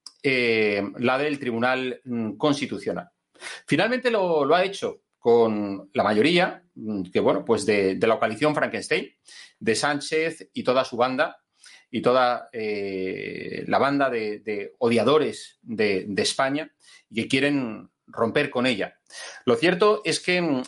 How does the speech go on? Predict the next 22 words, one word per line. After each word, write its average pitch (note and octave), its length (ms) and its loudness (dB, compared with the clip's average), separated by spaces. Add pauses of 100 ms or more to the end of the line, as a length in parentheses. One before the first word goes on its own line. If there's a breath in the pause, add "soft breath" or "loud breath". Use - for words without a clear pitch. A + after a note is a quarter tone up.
hoy D3+ 180 2
mismo E3 380 2
también C#3+ 260 -2
los C#3 140 0
portavoces C#3 600 0
de B2+ 120 0
los G#2+ 300 2
principales A#2 460 -2
partidos B2 420 -2
de A2+ 60 -2
la F#2+ 100 2
oposición, C3+ 500 -2
tanto A2+ 220 0
del A#2 100 2
Partido A2+ 300 2
Popular B2 360 -2
como G#2+ 180 -8
de F#2 100 -8
Vox, F3+ 280 -2
como A2 160 -2
de F#2+ 80 -2
Ciudadanos, B2 500 0